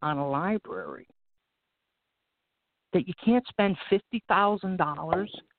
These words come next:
on a music hall that, that probably pays for itself as far as businesses – businesses being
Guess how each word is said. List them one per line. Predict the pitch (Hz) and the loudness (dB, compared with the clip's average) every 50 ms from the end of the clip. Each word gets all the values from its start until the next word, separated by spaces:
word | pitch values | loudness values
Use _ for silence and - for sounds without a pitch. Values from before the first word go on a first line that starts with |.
| _ _ _ _ _ _ _ _ - | _ _ _ _ _ _ _ _ 0
on | 156 156 160 147 | 2 2 2 2
a | 135 | 2
music | 131 131 135 143 156 160 - 185 | 4 6 6 4 4 2 -2 -8
hall | - - 196 196 214 214 208 - | -2 2 4 4 4 4 4 4
that, | 190 175 165 - _ _ _ - | 4 4 4 2 _ _ _ 0
that | - 190 190 180 - _ _ | 2 2 2 2 0 _ _
probably | - - - 233 311 392 370 - 262 233 233 233 - - | 0 2 4 4 4 4 2 0 2 2 2 0 -4 -6
pays | - - 208 262 330 339 311 277 254 - - - | -2 0 2 2 2 0 -2 -4 -6 -6 -10 -2
for | - 220 208 214 | 0 2 2 2
itself | 208 - - - - 240 285 320 339 - 160 160 - - - _ _ _ _ _ _ _ _ _ _ _ _ _ _ _ _ - | 0 -2 -6 0 2 4 4 6 4 4 2 0 -4 -10 -20 _ _ _ _ _ _ _ _ _ _ _ _ _ _ _ _ -6
as | 202 220 214 - - | -4 -4 -4 -4 -2
far | - 190 180 180 180 175 - | 0 4 6 6 6 4 2
as | - 156 147 143 139 135 135 - - _ _ _ _ _ _ _ - | 2 2 2 2 0 -2 -4 -8 -14 _ _ _ _ _ _ _ 2
businesses – | 180 180 170 180 190 180 170 - - 190 180 180 180 180 - - - _ _ _ _ _ | 2 2 2 0 -2 -2 -4 -4 -4 -4 -2 -2 -2 -4 -8 -14 -20 _ _ _ _ _
businesses | - 151 147 - 170 160 - - 165 156 127 - | 0 0 0 0 -2 -4 -4 -4 -4 -4 -2 -2
being | 151 147 147 143 | 0 2 2 2